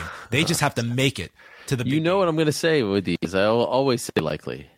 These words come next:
Speaker 2: I will always say likely.
Speaker 1: This is a game of head versus heart.
Speaker 2: I know. I, I, I can never, ever, ever. 'Cause imagine if, imagine if I said unlikely and then they made it, people would come out of the woodwork. But I actually believe it this time, so.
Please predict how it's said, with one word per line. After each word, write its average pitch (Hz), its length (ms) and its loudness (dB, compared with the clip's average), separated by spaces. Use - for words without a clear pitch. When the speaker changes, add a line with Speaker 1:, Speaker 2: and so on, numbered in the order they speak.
Speaker 2:
I 92 100 -2
will 95 120 2
always 98 260 2
say 85 160 -4
likely. 76 400 -8
Speaker 1:
This 135 160 2
is 175 80 0
a 202 40 6
game 156 240 2
of 113 80 -2
head 135 220 2
versus 113 260 0
heart. 82 220 -6
Speaker 2:
I 92 220 2
know. 87 340 0
I, 82 240 -2
I, 87 220 -2
I 90 60 -2
can 95 280 -2
never, 85 540 0
ever, 95 300 0
ever. 92 220 0
'Cause 98 200 0
imagine 127 500 2
if, 147 180 0
imagine 160 400 0
if 175 80 -2
I 165 100 2
said 147 220 0
unlikely 107 680 2
and 101 120 2
then 107 120 2
they 104 100 4
made 110 220 2
it, 92 260 0
people 113 180 -2
would 101 120 0
come 110 180 -2
out 101 80 2
of 92 60 -2
the 92 80 -2
woodwork. 85 380 -4
But 151 120 4
I 160 80 4
actually 156 260 0
believe 104 300 0
it 82 80 -6
this 78 120 -8
time, 64 260 -10
so. - 260 -12